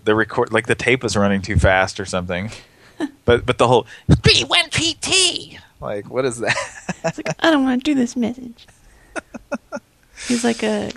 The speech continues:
Speaker 2: grown-up, like, daddy's girl or something.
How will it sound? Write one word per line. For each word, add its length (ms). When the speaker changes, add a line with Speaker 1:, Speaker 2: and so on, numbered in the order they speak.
Speaker 2:
grown-up, 460
like, 220
daddy's 340
girl 340
or 80
something. 360